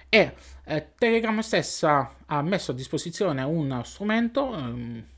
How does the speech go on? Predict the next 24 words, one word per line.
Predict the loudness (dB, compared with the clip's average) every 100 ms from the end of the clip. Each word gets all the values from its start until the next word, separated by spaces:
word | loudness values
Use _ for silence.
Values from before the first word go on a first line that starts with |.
| -20 -8
chiamato | -2 -2 0
il | -4 -4
Search | -4 -4 -4
Report, | -2 0 -2 -4 -4 -8 -10 -20 -14
in | -2
modo | 2 2
tale | 4 2
che | 2 -4 -6 -20 _ 0
anche | 0 4
noi, | 2 2
se | 0 -2
troviamo | 0 -2 -2
qualche | -2 -4 -6
contenuto, | -6 -4 -2 -2 2 0 0 -10 -20 _
eh, | -12
pericoloso | -8 -6 -2 4 6 6 4
o |
illegale, | 2 2 2 0
possiamo | 0 -4 -2 -2
segnalarlo | -2 -4 -4 -4 -6 -8 -10 -10
automaticamente | -4 -2 -2 -4 -4 -4 -4 -8
e |
provvederanno | -10 -6 -4 -4 -6 -6 -4
loro | -4 0 0